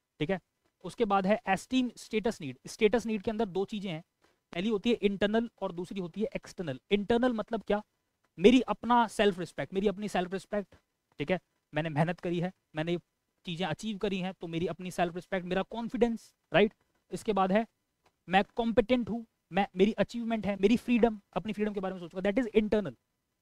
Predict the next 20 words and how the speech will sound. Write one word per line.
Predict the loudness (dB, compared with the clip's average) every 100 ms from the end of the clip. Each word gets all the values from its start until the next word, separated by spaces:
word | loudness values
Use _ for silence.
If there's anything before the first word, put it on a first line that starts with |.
| _ _ _ _ _ 0
External | 0 2 0 2
मतलब | 0 -4 -4
क्या? | -2
जब | 0
मैं | 2
recognition | 2 2 -2 -4 -4
के | -2
बारे | -2
में | -4
सोचता | -10 -14 -12
हूँ | -16 -16 _ _
कि | -8
मेरे | -6 -4
को |
हर | -4 -6
जगह | -6
मेरा | -6 -6
नाम | -4 -6
लिया | -4 -6
जाए, | -6